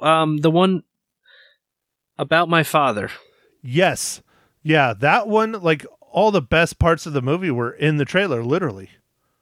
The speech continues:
Speaker 1: Yeah, pretty much everything. So, it, you know, th-, this is, this is, uh, you know, this is gonna be fun.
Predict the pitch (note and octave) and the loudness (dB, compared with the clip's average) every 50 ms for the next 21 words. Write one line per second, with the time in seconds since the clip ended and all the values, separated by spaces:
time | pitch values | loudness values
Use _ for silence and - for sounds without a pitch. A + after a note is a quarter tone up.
0 | _ _ _ _ _ _ _ _ _ _ _ _ _ _ - - - - C#3+ A#2 | _ _ _ _ _ _ _ _ _ _ _ _ _ _ -18 -18 -10 -4 -2 0
1 | G#2+ G2+ G2 F#2+ F#2+ - - - - - - - D#3+ D3+ C3+ A#2+ A2+ - - A2+ | 2 2 0 0 -2 -6 -8 -12 -16 -14 -4 0 2 4 4 4 2 2 2 2
2 | G#2 G2+ F#2+ - G#2+ G2+ F#2+ F#2 - - _ _ - - - - - - - - | 2 0 -2 -2 -2 -2 -2 -4 -8 -16 _ _ -20 -20 -20 -18 -18 -18 -18 -18
3 | - - _ - - - D#3+ C#3 C3+ C3+ C3 - _ - D#3 D#3+ D3 - - - | -20 -20 _ -10 -4 0 2 2 2 0 -2 -4 _ 0 2 2 2 0 -4 -8
4 | - - D#3+ D#3 D3+ D3 D3 C#3+ D#3 D#3 - - D#3+ F3+ G3 F#3 - F3+ E3+ D3+ | -4 0 2 4 4 4 2 0 -4 -8 -10 -2 0 0 0 0 0 -2 -2 -2
5 | C#3 - - - - _ _ _ - E3+ F3+ E3+ - F3 E3+ D#3+ D3+ D3+ D3+ D3 | -2 -4 -6 -8 -12 _ _ _ -4 -2 -2 0 2 2 0 2 2 2 2 4
6 | D3 D3 C#3+ D3 C#3+ C#3 C3 A2 - D2+ C#2+ - - - _ _ _ _ _ _ | 4 4 4 4 4 2 0 -4 -8 -8 -10 -10 -12 -18 _ _ _ _ _ _
7 | _ _ _ _ _ _ _ _ _ _ _ _ E3+ D#3 D3 C#3 C3+ C#3 D3+ D#3+ | _ _ _ _ _ _ _ _ _ _ _ _ -6 -2 0 0 0 2 0 0
8 | D#3 E3+ E3+ E3 E3+ E3 D3+ D3+ C#3+ - - A#2+ G2 F#2+ G#2+ | -2 -2 0 2 2 2 2 0 0 0 -2 -2 -2 -4 -6